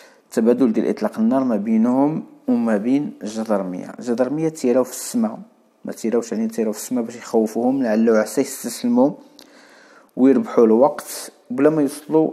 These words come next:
لشي حوايج واحدة أخرى. جوج من هاد الثلاثة هربوا، واحد شدوه جدرمية وحجزو حتى الطوموبيل والشي اللي فيها من حشيش. لقاو فيها كمية مهمة من الشيرة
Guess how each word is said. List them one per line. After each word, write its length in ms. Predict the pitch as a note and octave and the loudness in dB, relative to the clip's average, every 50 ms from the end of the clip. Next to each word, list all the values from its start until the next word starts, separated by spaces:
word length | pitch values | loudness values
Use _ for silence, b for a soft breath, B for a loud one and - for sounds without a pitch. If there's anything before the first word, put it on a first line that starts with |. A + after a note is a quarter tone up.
| - - | -6 -10
لشي 160 | - - C3 | -6 -6 -6
حوايج 260 | - - C3 B2+ A#2+ | -4 -2 -4 -4 -4
واحدة 220 | A#2 - G#2+ G2 | -4 -6 -2 -2
أخرى. 300 | F#2+ - - - - - - _ _ _ _ _ _ _ _ _ - - | -2 -2 -4 -10 -10 -10 -14 _ _ _ _ _ _ _ _ _ -16 -6
جوج 320 | - - G3+ G3 G3 G#3 | 0 0 2 2 2 0
من 80 | F#3 D#3+ | -2 -2
هاد 300 | D3 C#3 B2+ B2+ A#2+ A2+ - | 0 -2 -4 -4 -6 -10 -10
الثلاثة 560 | - - A#2 G#2+ G2+ G2+ - - F3+ G#3 G#2 G#2+ - - - - | -4 -2 0 0 0 0 0 0 0 0 0 -4 -8 -14 -16 -10
هربوا، 460 | A2 A2+ A2+ A2 F#2+ G2+ G#2+ B2+ D#3+ - - - b b b b b b b b - | -4 -2 0 0 0 0 0 -2 -2 -6 -12 -20 b b b b b b b b 2
واحد 280 | D3 D#3 D#3 - D#3 | 2 2 2 0 -4
شدوه 340 | - - - - - A#2+ A2+ | -6 -10 -10 -4 0 0 0
جدرمية 520 | G#2+ A2 A2 G#2+ G#2 F#2+ G2 G#2 A#2+ C3+ | 0 0 0 0 0 0 0 -2 -2 -2
وحجزو 400 | D#3 D3+ - - B2+ A2+ - C#3 | -2 -4 -6 -8 -8 -6 -2 -2
حتى 180 | C3+ - - C#3+ | -2 -2 -2 -6
الطوموبيل 680 | C#3 - - B2 A#2+ A#2 A2+ G#2 A#2+ B2 C#3+ D3+ E3 - - - b b b b b b b - | -6 -4 -4 -2 -2 0 -2 0 0 0 0 0 -2 -8 -12 -20 b b b b b b b -12
والشي 260 | A2+ A2+ - - - | -10 -10 -8 -4 -2
اللي 140 | B2 A#2 A#2 | 0 0 0
فيها 300 | A2+ - B2 A#2 C3 B2 | -2 -4 -8 -6 -4 -4
من 180 | C3+ C3 A2+ G#2+ | -2 -2 -4 -6
حشيش. 520 | - - - - - - - - - _ _ B B B B B B B B B | -8 -12 -14 -14 -14 -14 -14 -18 -20 _ _ B B B B B B B B B
لقاو 200 | - - - D#3+ | -8 0 0 0
فيها 240 | D#3 D#3 - D#3 D3 | 0 2 0 0 0
كمية 400 | C#3+ D3 - C#3+ C3+ C3 B2+ B2+ | 0 0 -2 -2 0 2 2 2
مهمة 420 | A#2+ A#2 A2+ B2 C3+ D3 C#3+ C#3+ C3 | 2 2 2 0 0 0 0 -2 -2
من 180 | B2 A#2+ A2+ | -2 -2 -2
الشيرة 680 | A2 A2 - - - A2 A2 A#2+ C3 C#3 C#3+ C#3 - | -4 -4 -6 -4 -2 -2 0 0 0 -2 -2 -4 -6